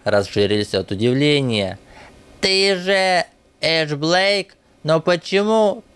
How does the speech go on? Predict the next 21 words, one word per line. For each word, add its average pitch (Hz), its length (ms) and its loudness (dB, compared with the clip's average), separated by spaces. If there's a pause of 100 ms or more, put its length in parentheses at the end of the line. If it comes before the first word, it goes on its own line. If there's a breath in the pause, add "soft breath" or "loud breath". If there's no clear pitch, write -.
(120)
ты 127 400 2
в 131 160 -2
архе?" 165 840 -2 (440)
"Э, 156 420 0 (140)
м, 139 480 -6 (200)
нет, 165 540 -2 (140)
это..." 165 840 0 (280)
Эш 101 260 -4
осознал, 135 600 0
что 107 200 -4
допустил 110 580 -2
промах. 147 600 2 (480 loud breath)
Он 170 160 0
просто 185 340 0
не 175 120 -4
подумал, 180 440 2
что 123 200 0
Джессика 143 500 -2
так 95 240 -2
быстро 95 380 0
очнется. 143 880 -2